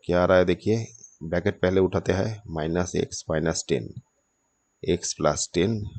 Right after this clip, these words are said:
माइनस टू एक्स, ये दोनों को करने से टू एक्स आ जाएगा, प्लस माइनस एट आ जाएगा इधर,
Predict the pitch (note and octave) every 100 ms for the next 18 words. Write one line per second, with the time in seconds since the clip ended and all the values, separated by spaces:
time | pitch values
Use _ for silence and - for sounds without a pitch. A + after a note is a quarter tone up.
0 | G2 G#2 D2+ D#2 F2 G#2+ - D#2 B1 -
1 | - - - - _ _ _ _ _ _
2 | _ _ _ _ _ _ _ _ _ _
3 | _ - F2+ F#2+ G2 G2+ G2 G2 G2 G2
4 | A2+ - G#2 G2 - G2 F#2 F#2 G2+ A#2+
5 | - - - _ _ _ _ _ - D#2+
6 | F2 F#2 - - - - - - F2 F2
7 | G2 - F2+ F#2+ F#2+ F#2+ G2+ G2+ G2+ G#2+
8 | G2 -